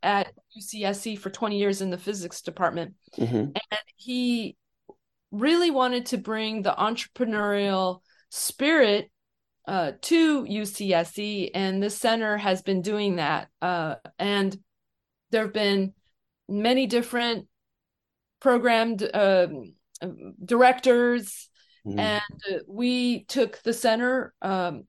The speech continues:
Speaker 1: from Sue Carter, who is the provost for Rachel Carson, where you were previously the provost, and Manel Camps is now also the provost for Crown College.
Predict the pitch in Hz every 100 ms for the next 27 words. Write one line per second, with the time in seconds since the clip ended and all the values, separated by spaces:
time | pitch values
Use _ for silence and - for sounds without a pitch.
0 | _ - - 202 202 202 202 - - -
1 | 247 240 240 220 _ _ _ - 208 208
2 | 330 440 _ _ _ _ - 247 233 226
3 | 214 - - 202 202 202 233 220 226 226
4 | 233 - - 202 202 202 196 196 - _
5 | 202 202 202 - 180 185 254 330 359 208
6 | 185 180 196 185 180 214 190 185 185 196
7 | 190 175 190 165 185 262 269 - _ -
8 | - - _ 208 214 214 220 214 208 -
9 | 208 214 208 208 196 233 202 202 202 180
10 | 170 - _ _ 202 196 185 180 165 -
11 | 180 208 202 185 170 180 180 214 180 170
12 | - 170 165 359 349 277 185 82 - -